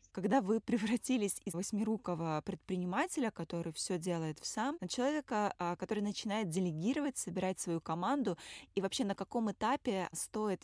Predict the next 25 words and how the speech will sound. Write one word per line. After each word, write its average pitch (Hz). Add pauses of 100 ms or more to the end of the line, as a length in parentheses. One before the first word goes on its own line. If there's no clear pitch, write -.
переходить 196
от 208
«я» 208
проекта, 202
да, -
когда 190
ты -
всё -
сам, 262
на 170
тебе 180
всё -
завязано, 220
все -
процессы, - (340)
к 190
созданию 208
команды, 160
особенно 262
если 185
ты 170
только 196
начинаешь 165
свой 175
бизнес? 147